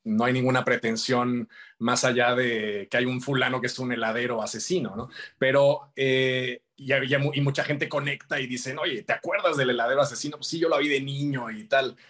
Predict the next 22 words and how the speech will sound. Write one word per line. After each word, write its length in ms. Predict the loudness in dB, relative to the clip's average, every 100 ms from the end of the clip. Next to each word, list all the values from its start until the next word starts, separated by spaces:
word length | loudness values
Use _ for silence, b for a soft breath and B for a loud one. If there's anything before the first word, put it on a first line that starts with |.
| b b -6
Este, 320 | -4 0 2
entonces 280 | 4 4 4
se 140 | 4
vuelve 340 | 4 6 4
como 180 | 4 4
una 140 | 4 2
especie 400 | 0 -2 0 0
de 60 |
tal. 160 | 0 -4 B B _
Pero, 420 | 2 6 8 6 2
en 100 | -8
efecto, 640 | -4 -4 -2 0 2 0 -4
los 280 | -8 -6
grandes, 440 | -2 0 0 0 0
digamos, 560 | -2 -2 -2 -4 -4
cineastas, 640 | -4 -2 -2 -2 2 2 2
entre 180 | -4 -4
comillas, 300 | -2 0 0
de 100 | 0
culto, 400 | 0 4 2 2
pues 180 | -2 0
sí, 340 | 2 2 0